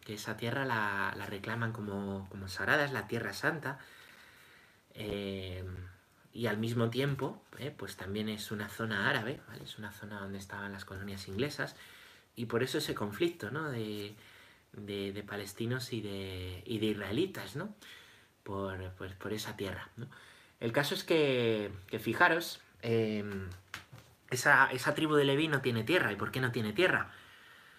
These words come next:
Porque, eh, son los sacerdotes, es la tribu sacerdotal, son los que se dedican al culto, los que están en la sinagoga, los que están en el templo,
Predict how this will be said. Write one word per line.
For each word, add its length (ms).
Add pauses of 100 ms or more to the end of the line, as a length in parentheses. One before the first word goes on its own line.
(440)
Porque, 360 (320)
eh, 380
son 220
los 100
sacerdotes, 760
es 80
la 120
tribu 180
sacerdotal, 600
son 180
los 120
que 120
se 140
dedican 260
al 180
culto, 340 (280)
los 100
que 80
están 180
en 80
la 80
sinagoga, 540
los 160
que 80
están 200
en 80
el 140
templo, 380